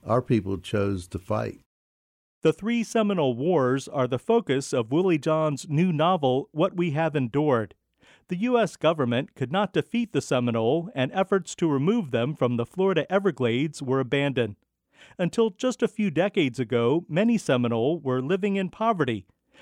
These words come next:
Speaker 2: That changed when the Seminole opened casinos and eventually acquired the entire Hard Rock franchise with venues around the world.
Speaker 1: It has, uh, killed us, but it, yet it has given us new life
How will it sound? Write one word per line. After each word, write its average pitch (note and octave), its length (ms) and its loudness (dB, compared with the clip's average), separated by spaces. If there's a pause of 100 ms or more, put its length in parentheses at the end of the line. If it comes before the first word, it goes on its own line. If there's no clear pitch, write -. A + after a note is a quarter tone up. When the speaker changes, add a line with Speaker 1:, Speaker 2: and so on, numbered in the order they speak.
(140)
Speaker 2:
That A3 220 0
changed D#3 540 0
when B2 160 0
the A#2 80 0
Seminole E3+ 520 0
opened D3+ 340 -2
casinos C#3+ 840 0 (100)
and A#2+ 140 -2
eventually F#3+ 560 0
acquired C#3 560 -2
the A#2 160 -2
entire F#3 600 -2
Hard F#3+ 340 -2
Rock E3+ 260 0
franchise D#3 800 -2
with B2 280 -4
venues F#3+ 580 -2
around D#3 380 -2
the D3+ 60 -2
world. B2+ 440 -2 (480)
Speaker 1:
It A2+ 120 2
has, G#2+ 520 4
uh, G#2 240 4 (640)
killed D#3 380 4
us, - 540 -2 (640)
but A2 140 2
it, G#2 120 0
yet A2+ 320 4
it A2 280 -2
has G2+ 520 0
given A#2 420 4
us A2 680 0
new A2+ 220 2
life G2+ 640 -2